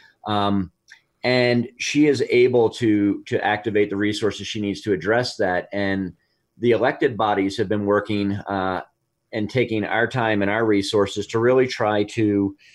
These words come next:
start to see what, uh, resources are available for the economic stress that people in the community are feeling now, will feel later, and will continue to feel,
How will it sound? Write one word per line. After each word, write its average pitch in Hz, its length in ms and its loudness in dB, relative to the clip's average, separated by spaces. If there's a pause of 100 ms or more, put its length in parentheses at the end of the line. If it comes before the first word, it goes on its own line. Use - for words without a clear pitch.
(160)
start 131 340 0
to 113 60 -6
see 131 280 0
what, 110 380 2 (200)
uh, 92 200 -10 (240)
resources 120 600 0
are 107 80 2
available 107 500 2
for 110 280 4
the 107 140 2
economic 117 420 -2
stress - 300 -6
that - 120 -10
people 95 240 -8
in 92 40 -4
the 92 60 -6
community 95 260 -4
are 85 80 -2
feeling 90 380 -2
now, 92 480 -2
will 90 120 -4
feel 87 460 0
later, 98 340 2
and 90 120 -4
will 90 100 -4
continue 107 380 -6
to 92 80 -4
feel, 90 400 -2